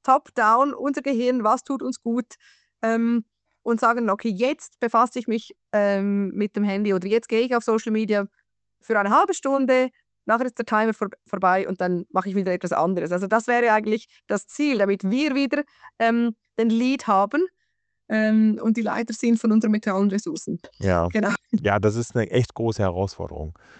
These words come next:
Speaker 2: Und das sehen ja auch viele Eltern. Die, also wir sprechen ja uns auch häufig an und sagen, „Hier, Herr Lenz, äh, mein Kind ist andauernd nur noch online und ich komme gar nicht mehr dazwischen.“ Oder wir Eltern finden gar nicht mehr statt oder es kommt zu Konflikten.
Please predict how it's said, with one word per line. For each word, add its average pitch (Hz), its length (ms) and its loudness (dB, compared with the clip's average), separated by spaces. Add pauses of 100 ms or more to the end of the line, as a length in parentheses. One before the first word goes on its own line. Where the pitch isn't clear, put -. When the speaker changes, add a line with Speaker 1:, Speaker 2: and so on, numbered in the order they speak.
(340)
Speaker 2:
Und 95 500 4 (140)
das 107 160 0
sehen 165 160 6
ja 113 100 4
auch 87 80 0
viele 90 200 4
Eltern. 85 300 4 (160)
Die, 101 260 -4
also 98 160 2
wir 98 100 4
sprechen 117 380 -2
ja 85 120 0
uns - 280 -4
auch - 240 -2
häufig 107 380 0
an 107 100 0
und 95 80 0
sagen, 92 220 2
„Hier, 101 160 2
Herr 98 120 2
Lenz, 98 300 -2
äh, 90 160 -6
mein 92 220 0
Kind 110 200 -4
ist 101 180 -6
andauernd 98 720 -2 (340)
nur 113 140 2
noch 98 120 2
online 117 680 2
und 104 360 2
ich - 100 -10
komme 120 220 2
gar 117 200 4
nicht 113 240 -2
mehr 104 380 2 (240)
dazwischen.“ 160 760 0 (540)
Oder 104 540 6
wir 101 140 6
Eltern 120 240 4
finden 123 240 -2
gar 104 120 2
nicht 107 120 -6
mehr 107 100 -2
statt 135 240 -2
oder 107 180 0
es - 80 -4
kommt 107 200 -4
zu 92 80 -8
Konflikten. 85 640 -6